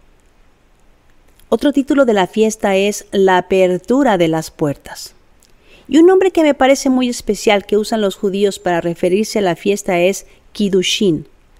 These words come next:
Nesu'in, o la ceremonia de boda. Esta fiesta también se le conoce como la resurrección de los muertos, Natsal en hebreo, que significa el arrebatamiento.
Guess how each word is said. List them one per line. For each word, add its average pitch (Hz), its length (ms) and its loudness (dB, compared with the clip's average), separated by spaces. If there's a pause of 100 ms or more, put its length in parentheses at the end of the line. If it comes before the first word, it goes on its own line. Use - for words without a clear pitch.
(280)
Nesu'in, 180 1000 0
o - 120 -4
la 170 120 0
ceremonia 185 540 -2
de 165 120 -2
boda. 160 320 -6 (760)
Esta - 240 -4
fiesta 262 320 0
también 214 280 -2
se 226 100 -2
le 202 100 0
conoce 185 420 -2
como 175 220 -2
la 170 140 0
resurrección 170 680 -4
de 170 80 -2
los 160 180 -6
muertos, 190 540 -4 (360)
Natsal 180 680 0
en 165 120 -2
hebreo, 165 380 0
que 175 120 -2
significa 185 580 0
el 175 120 2
arrebatamiento. 165 720 -4